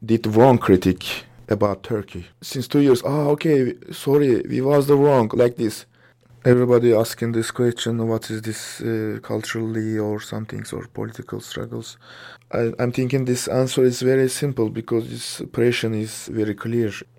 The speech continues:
Turkey has the highest number imprisoned journalists, the first in Europe and third in the world vis-a-vis workers' deaths, and biggest palace of justice in the world has been built in the Turkey, where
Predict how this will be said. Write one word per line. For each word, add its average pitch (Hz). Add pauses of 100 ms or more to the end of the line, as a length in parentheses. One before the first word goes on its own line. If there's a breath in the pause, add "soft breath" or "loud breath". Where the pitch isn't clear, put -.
Turkey 120
has 117
the 113
highest 113
number 110 (320)
imprisoned 113
journalists, 113 (160)
the 120
first 120
in 117
Europe 117 (300 loud breath)
and 117
third 123
in 123
the 117
world 113 (520)
vis-a-vis 113
workers' 117
deaths, 101 (680 soft breath)
and 113
biggest 120
palace 110
of 101
justice -
in 113
the 110
world 107
has 113
been 113
built 113
in 113
the 110
Turkey, 113 (680 loud breath)
where 117